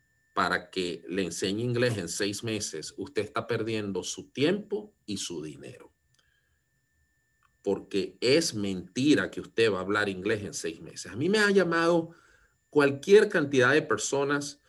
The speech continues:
"Yo quiero estudiar de lunes a viernes, de lunes a domingo. Yo quiero estudiar cinco horas.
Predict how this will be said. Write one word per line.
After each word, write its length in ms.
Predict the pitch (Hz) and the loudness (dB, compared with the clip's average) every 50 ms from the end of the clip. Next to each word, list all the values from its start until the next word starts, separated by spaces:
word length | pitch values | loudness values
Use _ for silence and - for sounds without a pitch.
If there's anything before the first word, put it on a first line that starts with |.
| _ _ - | _ _ 0
"Yo 160 | - 165 - | 2 2 4
quiero 280 | - 254 262 262 254 220 | 6 6 6 8 6 4
estudiar 480 | - - 214 208 214 240 254 254 240 | 4 2 -2 0 2 2 2 2 2
de 80 | 240 240 | 2 2
lunes 260 | 240 240 240 247 233 | 2 2 0 2 2
a 60 | 226 | 0
viernes, 480 | 202 214 233 247 220 202 170 147 123 - | 0 2 2 2 2 2 0 0 0 2
de 120 | 165 185 | 2 4
lunes 280 | 196 220 240 254 262 247 | 4 4 2 2 2 2
a 80 | 247 | 4
domingo. 680 | 220 202 185 196 220 240 220 185 131 113 92 - - _ _ _ _ _ _ _ _ _ _ _ - | 6 6 6 6 4 0 -2 -2 -2 -2 -6 -8 -10 _ _ _ _ _ _ _ _ _ _ _ 0
Yo 160 | 151 196 202 | 2 2 2
quiero 180 | - 240 240 247 | 2 2 0 0
estudiar 380 | 240 - 214 196 196 202 202 | 0 0 2 4 4 4 4
cinco 320 | 196 - 226 220 220 - 226 | 0 -2 -2 -4 2 4 6
horas. 240 | 220 196 156 - | 6 6 4 0